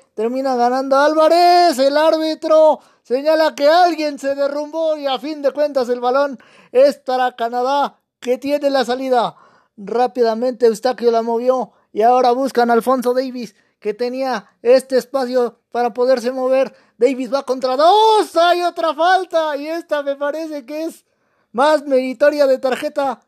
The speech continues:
Sin embargo, el árbitro está señalándola simplemente cuando Álvarez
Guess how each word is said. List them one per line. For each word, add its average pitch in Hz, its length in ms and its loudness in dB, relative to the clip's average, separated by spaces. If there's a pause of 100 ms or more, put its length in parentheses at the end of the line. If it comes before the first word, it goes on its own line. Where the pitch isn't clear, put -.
(100)
Sin 233 200 -8
embargo, 262 360 0
el 262 100 0
árbitro 262 600 -2 (500)
está 269 680 0 (600)
señalándola 240 800 -2
simplemente 240 760 -4
cuando 214 340 -4
Álvarez 240 600 0